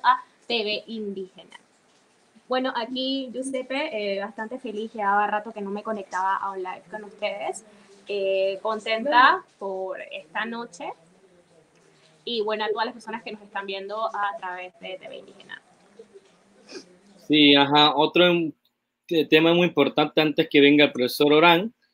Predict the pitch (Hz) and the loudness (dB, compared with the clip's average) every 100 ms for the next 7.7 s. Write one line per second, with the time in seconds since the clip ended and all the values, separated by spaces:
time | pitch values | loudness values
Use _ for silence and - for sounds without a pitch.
0 | _ _ - - - 143 143 160 156 135 | _ _ -20 -20 -2 2 4 6 6 4
1 | 135 - 143 151 156 - 156 151 156 160 | 4 4 6 6 6 2 2 4 4 4
2 | 151 - 175 - 254 285 156 - 143 139 | 2 -2 -4 0 -2 -2 -6 -4 -2 2
3 | 147 196 359 _ _ - - 127 - 147 | 2 2 -2 _ _ -10 -8 -4 4 6
4 | 135 117 120 131 127 135 147 147 147 143 | 6 4 -2 -2 2 4 4 6 4 4
5 | 131 147 151 135 - 156 147 151 - 135 | 0 -2 -2 -2 0 0 0 -2 0 2
6 | 139 147 147 - - - _ - - 135 | 4 4 2 0 -14 -20 _ -14 -2 4
7 | 131 139 143 143 139 127 - | 6 8 8 10 8 4 -2